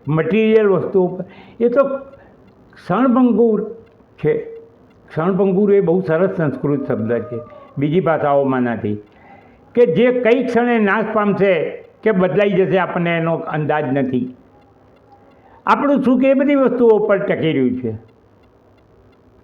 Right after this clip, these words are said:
શું કરીએ? સુખ ભોગવનાર સ્થૂળ શરીર પણ એના ઉપર ટકી રહ્યું છે, મટીરિયલ વસ્તુઓ ઉપર. સુખદાયક વસ્તુઓ પણ મટીરિયલ છે.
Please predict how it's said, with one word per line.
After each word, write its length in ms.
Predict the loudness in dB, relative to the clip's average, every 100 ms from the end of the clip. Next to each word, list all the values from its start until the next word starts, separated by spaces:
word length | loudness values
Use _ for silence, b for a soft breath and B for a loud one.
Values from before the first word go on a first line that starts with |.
| _ _ _ _ _ _ -4
શું 120 | -2
કરીએ? 420 | 0 0 -2 -4 -10 -20 _ _ _ _ _ _ b b b _ _ _ _ _ _ _ -2
સુખ 140 | -2
ભોગવનાર 640 | 2 2 4 4 4 2 0
સ્થૂળ 420 | -4 0 2 2
શરીર 400 | 2 2 2 2
પણ 200 | 2 2
એના 160 | 0 0
ઉપર 220 | 0 -2
ટકી 320 | -2 -2 -2
રહ્યું 240 | -2 -2
છે, 300 | -2 -4 -6 -16 _ _ _ _ _ _ _ -6
મટીરિયલ 480 | -4 0 0 2 2
વસ્તુઓ 440 | 0 -2 0 -2
ઉપર. 200 | -2 -6 -10 -16 b b b b _ _ _ _
સુખદાયક 540 | -2 0 2 4 4 2
વસ્તુઓ 540 | 2 0 2 4 4
પણ 140 | 4 2
મટીરિયલ 600 | 2 2 4 4 2 0
છે. 300 | -2 -4